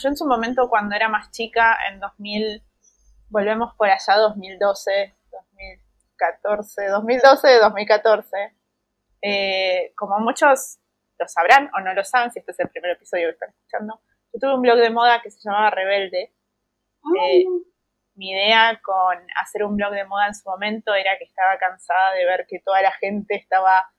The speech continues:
Speaker 1: como bien vestida en algún punto, como que todo era demasiado hegemónico, que todo era demasiado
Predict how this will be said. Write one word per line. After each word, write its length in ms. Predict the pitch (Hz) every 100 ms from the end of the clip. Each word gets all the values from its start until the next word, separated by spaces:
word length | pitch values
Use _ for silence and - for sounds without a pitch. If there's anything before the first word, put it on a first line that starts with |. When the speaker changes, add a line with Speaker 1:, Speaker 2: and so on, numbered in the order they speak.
| _ _ _ _ _
Speaker 1:
como 320 | - 175 180 180
bien 340 | 208 214 214
vestida 720 | 214 - _ - 226 233 226
en 100 | 214
algún 380 | 208 196 202 208
punto, 760 | - 208 208 - 196 196 196 196 _ _ _ _
como 160 | 190 180
que 120 | 175
todo 220 | 208 202
era 240 | 208 202 190
demasiado 600 | 185 180 - - 196 202
hegemónico, 880 | 202 - 185 196 208 208 208 196 190
que 100 | 170 -
todo 140 | 196
era 180 | 202 196
demasiado 840 | 185 185 - - 196 190 196 196